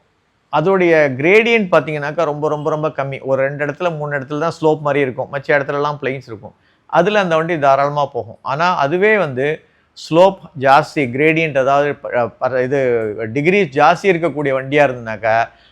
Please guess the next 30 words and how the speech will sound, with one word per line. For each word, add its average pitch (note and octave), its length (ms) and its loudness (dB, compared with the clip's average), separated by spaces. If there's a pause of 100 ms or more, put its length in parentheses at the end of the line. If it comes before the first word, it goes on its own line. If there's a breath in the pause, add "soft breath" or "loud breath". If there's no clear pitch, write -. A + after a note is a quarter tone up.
(160 soft breath)
உங்களுக்கு E3+ 480 0
அந்த C3 220 -2
வண்டி C#3 240 -4
மேலே C3+ 460 -2
ஏறது A#2 220 -8
கஷ்டம். - 320 -16 (760)
So, C#3+ 120 -2
இதுல D3 300 2
என்னன்னா, F#3+ 340 -2 (400)
பேட்டரியுடைய E3 560 2
பவர், D3+ 420 2 (560)
மோட்டருடைய C3+ 460 0
பவர், A2+ 320 -4
இது B2 160 -2
ரெண்டையும் E3 440 0
பேஸ் D#3+ 220 2
பண்ணி C3 180 -4
தான் C3 300 -2
வண்டியுடைய C#3+ 680 0 (1000)
அந்த A#2+ 300 -2
கிரேடியன்ட் D#3+ 520 2
கிளைம்பிங் D3 340 0
இருக்கு. G#2+ 380 -8 (480)
ஏற்கனவே F#3 540 -2
போன F3 400 2
எபிசோட்ல F3 440 0
நீங்க D3 160 -4
கேட்டிருப்பீங்க, D3 580 -2
அதுல C#3+ 280 2
நம்ம B2+ 120 -6